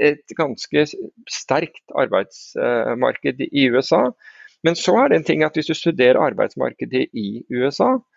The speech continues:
så vil du se at permanente jobber har gått ned, mens, mens, eh, midlertidige jobber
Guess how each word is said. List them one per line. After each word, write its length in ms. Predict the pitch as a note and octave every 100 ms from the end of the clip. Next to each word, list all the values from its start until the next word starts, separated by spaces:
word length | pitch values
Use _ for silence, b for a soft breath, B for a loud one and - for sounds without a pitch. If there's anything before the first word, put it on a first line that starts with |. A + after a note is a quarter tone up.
| B B
så 160 | - E3
vil 140 | E3
du 20 |
se 300 | F3 - C3 C#3
at 220 | D3+ -
permanente 960 | D#3 D#3 E3 D#3+ C3 A#2 A#2 _ - E3+
jobber 480 | D#3+ F#3+ G3 D4 - - _ _ _ _ -
har 160 | D3+
gått 220 | C#3+ D#3+ C3
ned, 320 | C#3+ C4+ C4+ _ _ _ _ _ _ _ _ C#3+
mens, 380 | D#3 F3 - - -
mens, 460 | D3 C#3+ C#3+ D3+ - - D#3+
eh, 240 | D3 D3
midlertidige 720 | E3+ E3+ - G2+ A#2 A2 C3
jobber 340 | C3 C3 G#3+